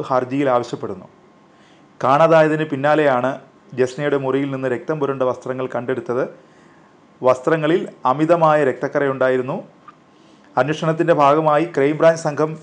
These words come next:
ഈ വസ്ത്രം ശേഖരിച്ചിരുന്നു. എന്നാൽ ഇക്കാര്യം കൃത്യമായി പരിശോധിച്ചിട്ടില്ലെന്നാണ് അച്ഛൻ്റെ ആരോപണം. കാണാതാകുന്നതിന് ഏതാനും മാസങ്ങൾക്ക് മുമ്പ് വയറുവേദന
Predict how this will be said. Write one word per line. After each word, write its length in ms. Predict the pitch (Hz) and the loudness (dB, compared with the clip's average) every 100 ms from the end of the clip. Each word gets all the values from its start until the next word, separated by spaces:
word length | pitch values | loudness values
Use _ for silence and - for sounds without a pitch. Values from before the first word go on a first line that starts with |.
| 147 | -4
ഈ 20 | 139 | -2
വസ്ത്രം 300 | 135 156 147 | 0 -2 -2
ശേഖരിച്ചിരുന്നു. 580 | 139 139 139 139 135 147 135 | 0 0 0 -4 -4 -4 -4
എന്നാൽ 260 | 143 180 160 | 0 2 0
ഇക്കാര്യം 360 | 160 170 180 170 | 2 4 4 0
കൃത്യമായി 520 | 156 135 185 185 170 175 | -4 -2 0 2 2 2
പരിശോധിച്ചിട്ടില്ലെന്നാണ് 880 | 143 127 156 156 151 147 143 135 131 151 - | 0 0 -2 -2 -4 -4 -2 -2 -2 -4 -6
അച്ഛൻ്റെ 300 | - 139 120 | -8 -4 -2
ആരോപണം. 340 | 104 90 90 90 _ - - 135 | -2 -6 -10 -16 _ -20 -4 2
കാണാതാകുന്നതിന് 680 | 143 165 165 160 165 170 143 | 4 8 6 6 0 0 4
ഏതാനും 320 | 156 175 175 | 6 4 4
മാസങ്ങൾക്ക് 480 | 160 160 151 156 156 143 | 2 0 -6 -4 -4 -6
മുമ്പ് 240 | 131 120 113 - _ _ _ - | -2 -2 -2 -10 _ _ _ 0
വയറുവേദന 600 | 120 139 165 170 170 170 | 4 6 6 6 4 2